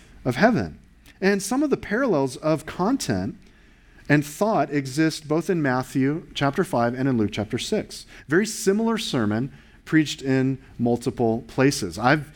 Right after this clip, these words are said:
spoken at various churches. Uh, friend, friends of mine been invited to speak at conferences, and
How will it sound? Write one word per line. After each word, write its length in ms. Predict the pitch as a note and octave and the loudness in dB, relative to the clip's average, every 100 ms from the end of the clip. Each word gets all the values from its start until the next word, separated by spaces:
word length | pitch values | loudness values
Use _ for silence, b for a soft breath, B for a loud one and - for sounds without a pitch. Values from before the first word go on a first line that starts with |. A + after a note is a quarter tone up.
| B | B
spoken 400 | B - D3 D3+ | B -4 -2 0
at 120 | C#3 A#2 | -2 -2
various 480 | A#2+ B2+ C#3+ C#3+ | -2 0 0 -2
churches. 640 | - B2+ A#2 C3 E3+ - - B B B | -4 -2 0 2 0 -2 -12 B B B
Uh, 140 | C3+ A2+ | -4 -4
friend, 500 | - C3 D3 C#3+ D3 | -2 -2 0 -2 -4
friends 280 | C#3+ D3 C#3+ | 0 0 0
of 120 | C3 | 0
mine 480 | C#3 C#3+ D3 D#3 G#2 | 2 2 0 -4 -2
been 140 | B2 | 0
invited 380 | A#2 A#2 C3+ C3+ | 0 0 0 -2
to 60 | |
speak 500 | B2 - C3+ C#3+ - B B B | -6 0 2 0 -4 B B B
at 160 | A#2 | -4
conferences, 680 | - B2+ D3 D#3 - D#3+ D3 | 0 0 0 -2 0 0 0
and 320 | C3 B2+ A#2+ | 0 0 0